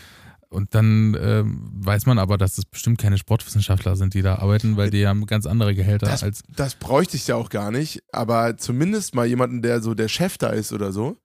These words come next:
Speaker 2: Der, oder immer mal jemand, der Ahnung von sowas hat und auch, weil du denkst ja auch, ich bin jetzt grad hier privat und ich bin nicht für diese Kiddies verantwortlich und die werden natürlich einen Scheiß tun, wenn ich denen sage, Jungs, trainiert nicht mit solchen Gewichten.
Speaker 1: Na klar.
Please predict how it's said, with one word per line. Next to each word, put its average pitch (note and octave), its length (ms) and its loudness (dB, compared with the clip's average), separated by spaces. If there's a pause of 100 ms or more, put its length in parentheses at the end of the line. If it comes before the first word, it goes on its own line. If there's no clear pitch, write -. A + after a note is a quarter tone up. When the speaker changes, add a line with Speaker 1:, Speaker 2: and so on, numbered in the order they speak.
(540)
Speaker 2:
Der, C3 180 -2
oder B2+ 220 4
immer F3 220 2
mal D3 100 -2
jemand, C#3 340 0
der C3 280 2 (380)
Ahnung C#3+ 300 0
von A2+ 160 -4
sowas G#2 240 -4
hat A2+ 160 -2
und A2 260 -8
auch, G#2+ 200 -4
weil B2 220 0 (340)
du C#3 100 -4
denkst F3+ 260 -4
ja D3 120 2
auch, D3+ 180 0 (240)
ich - 180 -2
bin F3+ 120 -2
jetzt F3 160 -4
grad D3 180 0
hier C3+ 120 -8
privat A#2 580 -2 (680)
und B2 140 -2
ich A2+ 120 -4
bin B2+ 120 -2
nicht C3 140 -4
für - 120 -4
diese A#2 200 -2
Kiddies C3+ 340 -4
verantwortlich A2 640 -4
und - 320 -8 (420)
die G#2 160 -6
werden C3 220 0
natürlich B2 260 -4
einen A#2 80 -4
Scheiß C3 360 -2
tun, G#2+ 200 -4
wenn G2+ 120 -4
ich G#2+ 100 -8
denen G#2+ 160 -6
sage, G#2 220 -4
Jungs, A2+ 200 -6
trainiert A#2 340 -8
nicht G#2 120 -8
mit G#2 120 -8
solchen G#2 200 -8
Gewichten. G2 360 -10
Speaker 1:
Na A#2 100 4
klar. B2+ 260 2